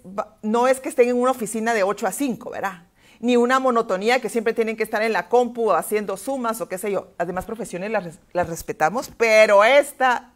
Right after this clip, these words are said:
es maravillosa. Por favor, dejen su comentario si les está gustando este curso.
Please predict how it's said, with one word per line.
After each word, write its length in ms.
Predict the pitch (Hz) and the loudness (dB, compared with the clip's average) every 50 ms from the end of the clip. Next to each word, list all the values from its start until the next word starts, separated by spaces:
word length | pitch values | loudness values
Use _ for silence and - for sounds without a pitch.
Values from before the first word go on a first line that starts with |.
| _ - | _ -8
es 320 | 180 202 202 208 - - - | -6 -6 -6 -8 -12 -14 -16
maravillosa. 880 | - 175 175 185 180 175 170 160 147 143 135 - 160 139 - - - - _ _ _ _ _ _ _ - - - - - - - - - - - - _ _ _ _ _ - | -12 -6 -4 -2 0 2 2 0 0 -4 -8 -6 -6 -6 -6 -8 -12 -16 _ _ _ _ _ _ _ -20 -20 -20 -20 -20 -20 -20 -20 -20 -20 -20 -20 _ _ _ _ _ 0
Por 160 | - 262 247 | 2 2 2
favor, 440 | 254 262 247 240 247 277 311 311 262 | 2 0 -2 0 2 2 2 2 2
dejen 300 | 254 311 330 - 403 392 | -2 -4 -4 -4 -8 -8
su 140 | - 381 - | -8 -4 0
comentario 640 | 285 254 220 190 180 190 - 226 233 233 302 381 | 0 0 0 -2 -2 0 2 2 2 2 -2 -6
si 160 | - - 269 226 | -6 -4 -4 -4
les 180 | 214 208 202 | -4 -4 -6
está 200 | 175 170 - 208 220 | -6 -2 0 0 0
gustando 480 | 233 240 240 - 220 202 190 185 202 | 0 -2 -6 -6 -6 -4 -4 -6 -8
este 260 | 208 208 - 254 240 | -8 -6 -4 -6 -4
curso. 540 | 247 349 403 480 440 - - 196 - - - | -2 -2 -2 -2 -2 -2 -4 -6 -6 -8 -10